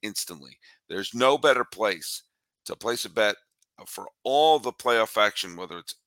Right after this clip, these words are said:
N B A or Stanley Cup Final. It's America's number one sports book. So visit fanduel dot com slash locked on. You get a no-sweat first bet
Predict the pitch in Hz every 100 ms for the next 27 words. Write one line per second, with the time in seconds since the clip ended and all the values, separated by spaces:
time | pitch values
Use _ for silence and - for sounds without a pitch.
0 | - 120 123 113 107 107 104 98 _ _
1 | _ _ _ _ _ _ 127 127 - 110
2 | 98 - 92 - 98 101 98 - _ _
3 | _ - - 87 98 104 90 113 117 110
4 | 104 - - 85 - - - _ _ _
5 | - 98 98 147 117 - _ - 120 135
6 | 131 113 110 107 104 101 95 87 85 87
7 | 98 110 - 92 92 90 _ _ - 92
8 | 92 87 113 131 120 117 - 101 - 107